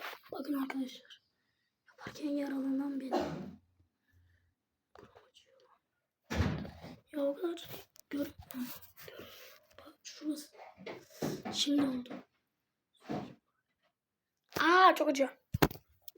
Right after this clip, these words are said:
Şimdi lastiklerimi aldım.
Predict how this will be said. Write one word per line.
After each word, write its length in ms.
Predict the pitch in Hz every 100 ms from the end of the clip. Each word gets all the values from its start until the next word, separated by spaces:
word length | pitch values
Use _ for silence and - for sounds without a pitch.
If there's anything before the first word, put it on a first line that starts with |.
| _ - - _ _ _ _ _ _ _ _ _ _ _ _ _ - - _ _ _ _ _ _ _ - - - _ - - - - - - - -
Şimdi 140 | 285
lastiklerimi 680 | 285 262 - - - 254 285
aldım. 360 | 302 277 269